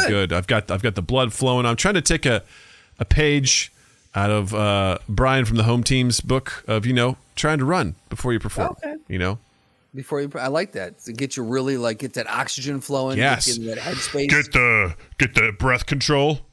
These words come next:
Speaker 2: you know?
Speaker 1: Right.
Speaker 2: The breath support from your
Speaker 1: Before
Speaker 2: abdomen.
Speaker 1: So before we started, what I did to prep for the show is I sat on the couch with a cup of coffee and an Andes Mint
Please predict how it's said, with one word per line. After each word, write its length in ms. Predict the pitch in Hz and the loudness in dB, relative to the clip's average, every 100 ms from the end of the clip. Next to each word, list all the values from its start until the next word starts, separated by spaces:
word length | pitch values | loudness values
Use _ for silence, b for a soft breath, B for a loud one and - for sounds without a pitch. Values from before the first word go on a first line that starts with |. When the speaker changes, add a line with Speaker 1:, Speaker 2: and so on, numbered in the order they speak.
| _ | _
Speaker 2:
you 100 | 120 | -2
know? 80 | 127 | 2
Speaker 1:
Right. 220 | 127 123 - | 2 -2 -12
Speaker 2:
The 100 | 113 | -10
breath 260 | 95 123 123 | -2 0 0
support 580 | - 139 156 170 - - _ - | -2 2 2 2 -2 -8 _ -4
from 200 | 123 117 | 0 4
your 200 | 110 107 | 4 4
Speaker 1:
Before 160 | 156 120 | 2 2
Speaker 2:
abdomen. 680 | 127 127 131 143 165 175 143 _ _ _ _ _ | 4 2 0 -2 -4 -6 -10 _ _ _ _ _
Speaker 1:
So 180 | - 143 | -8 -4
before 360 | 143 - 170 | -4 0 0
we 160 | 139 156 | 2 -2
started, 360 | - 151 127 | 0 0 0
what 140 | 113 113 | -2 -2
I 220 | 123 208 | 0 0
did 300 | 180 110 95 | 0 -4 -4
to 80 | 101 | -10
prep 300 | - 110 - | -4 -6 -6
for 60 | 98 | -16
the 80 | |
show 240 | 87 101 90 | -12 -10 -8
is 120 | 90 | -8
I 120 | 98 | -10
sat 280 | 101 135 113 | -8 -6 -6
on 80 | 101 | -6
the 100 | 98 | -8
couch 380 | - 127 110 - | -6 -6 -6 -14
with 100 | 95 | -18
a 40 | |
cup 220 | - 123 | -12 -12
of 100 | 95 | -12
coffee 540 | - 131 123 - 98 87 _ _ - | -10 -8 -8 -8 -12 -12 _ _ -12
and 80 | 110 | -12
an 100 | 110 | -8
Andes 440 | 127 143 131 107 107 | -6 -4 -4 -6 -4
Mint 340 | 151 110 - | -4 -4 -8